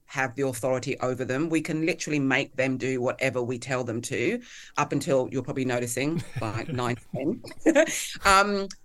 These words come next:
Speaker 1: but then when we don't do that and we actually sort of pause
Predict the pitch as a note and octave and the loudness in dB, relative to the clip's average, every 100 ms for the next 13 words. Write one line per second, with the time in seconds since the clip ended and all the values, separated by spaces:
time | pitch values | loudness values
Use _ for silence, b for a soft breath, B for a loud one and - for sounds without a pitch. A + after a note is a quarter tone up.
0 | - G3+ F3+ G#3 G#3+ G3+ F#3+ F3+ E3+ G3 | -6 0 6 6 6 2 2 4 4 4
1 | G3 G3+ A#3+ E4+ G#3+ E3 E3 E3+ - F3 | 0 0 0 0 2 2 4 0 0 -6
2 | E3 D#3+ D#3 - - D3+ D#3+ C#4 F#4 F4 | -4 0 -2 -2 -2 2 4 4 0 -2